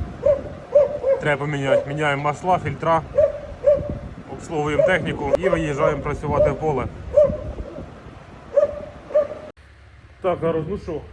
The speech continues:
поставили ми датчики. Датчики наші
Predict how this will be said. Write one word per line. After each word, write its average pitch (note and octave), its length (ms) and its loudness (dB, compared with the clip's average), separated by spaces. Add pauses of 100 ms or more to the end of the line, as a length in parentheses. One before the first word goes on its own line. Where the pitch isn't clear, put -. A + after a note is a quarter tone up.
(140)
поставили C#3+ 580 -8
ми C#3+ 160 -8 (300)
датчики. - 480 -10 (1800)
Датчики D3+ 480 -10
наші D3 320 -10